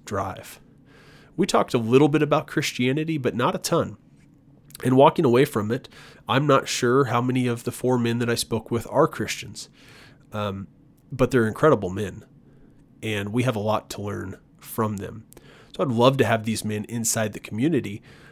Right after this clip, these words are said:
but I thought they would enter the community as people that needed discipleship. And to a degree, and from a Christianity perspective, perhaps they still do,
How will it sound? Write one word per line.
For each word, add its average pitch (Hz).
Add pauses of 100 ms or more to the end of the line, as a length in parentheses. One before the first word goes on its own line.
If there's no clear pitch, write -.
(140)
but 113 (280)
I -
thought 226
they 117
would 98
enter 104
the 101
community 95 (260)
as 117
people 165
that 117
needed 113
discipleship. - (420)
And 208 (240)
to 190
a 180
degree, 120
and 131
from 120
a 120
Christianity 107
perspective, - (800)
perhaps 120
they 117
still 120
do, 123